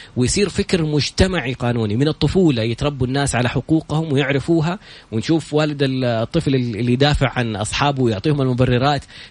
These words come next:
نشوف محامين صغار بإذن الله. الدكتورة فاطمة في النهاية تقول: "نماذج مشرفة وقدوات من الآن، الله يحميهم شبابنا في الخير".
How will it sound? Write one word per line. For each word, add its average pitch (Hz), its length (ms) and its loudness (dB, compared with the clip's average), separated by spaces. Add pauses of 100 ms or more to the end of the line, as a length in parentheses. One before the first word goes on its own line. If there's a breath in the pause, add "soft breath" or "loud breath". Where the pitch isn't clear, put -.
نشوف 151 260 0
محامين 156 460 0
صغار 127 440 0
بإذن 110 300 -4
الله. 95 260 -4 (440 loud breath)
الدكتورة 135 360 4
فاطمة 143 340 0
في 147 80 0
النهاية 135 360 0
تقول: 139 280 0
"نماذج 143 420 0
مشرفة 123 560 0
وقدوات 147 680 2
من 175 160 0
الآن، 139 380 -4
الله 135 220 0
يحميهم 135 460 -4
شبابنا 117 400 -2
في 123 100 -6
الخير". 95 320 -6